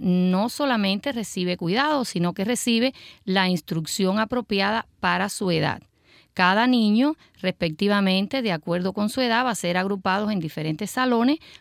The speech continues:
con las características de acuerdo para esa etapa de desarrollo y va a obtener todo el cuidado durante todo el día.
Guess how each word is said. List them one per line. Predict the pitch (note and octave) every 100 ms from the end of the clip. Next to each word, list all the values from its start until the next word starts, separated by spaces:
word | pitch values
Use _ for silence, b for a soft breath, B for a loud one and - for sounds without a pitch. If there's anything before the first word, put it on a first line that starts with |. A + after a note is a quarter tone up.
| B
con | G3+ F#3+
las | F3+
características | - E3+ E3+ D#3 E3+ E3+ G3 - C4 - C4+
de | G#3+
acuerdo | E3+ F3 F3+ F#3
para | D#3+ D#3
esa | E3+ G#3
etapa | F#3+ F#3 G3 G#3+
de | G#3
desarrollo | G#3+ C4+ C4+ C4+ B3 D#4+ - B B B -
y | C#4
va | C4+ A#3
a | A#3+
obtener | A3 A#3+ A#3 A3
todo | - G3+ G#3+
el | A#3
cuidado | - A#3 G3+ F#3 F#3 G#3 - - _
durante | F3+ F#3+ F#3 F#3 E3+ E3
todo | F3 F3
el | E3+
día. | C4+ D4 E3